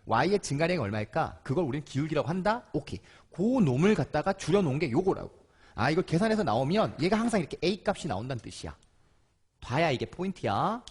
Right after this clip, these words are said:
가볼게, 이제 문제. 문제가 네 문제가 있으니까 그 문제를 훈련하면서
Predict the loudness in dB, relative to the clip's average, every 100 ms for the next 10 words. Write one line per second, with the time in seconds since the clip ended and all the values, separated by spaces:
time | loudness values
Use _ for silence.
0 | -6 -2 0 -2 -4 0 2 2 -2 -4
1 | -10 -20 -12 -4 0 2 4 2 -4 -4
2 | 0 2 2 2 0 -2 -4 -2 -4 -4
3 | -2 2 2 2 0 -2 -2 0 0 0
4 | 0 -2